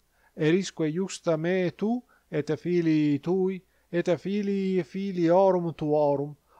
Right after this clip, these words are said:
oves tue, et armenta tua, et universa quae possides.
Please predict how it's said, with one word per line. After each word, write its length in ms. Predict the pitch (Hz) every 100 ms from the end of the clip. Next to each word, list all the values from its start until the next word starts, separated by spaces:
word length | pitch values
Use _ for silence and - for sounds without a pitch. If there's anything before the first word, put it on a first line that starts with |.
| -
oves 580 | 143 147 139 143 123 -
tue, 440 | 160 160 147 139 - _ -
et 180 | 165 185
armenta 580 | 175 185 208 202 196
tua, 440 | 175 202 226 220 208 _ _ -
et 200 | 202 -
universa 840 | 214 226 208 185 208 202 - 185
quae 280 | - 180 180
possides. 880 | - 151 135 - 135 139 131 -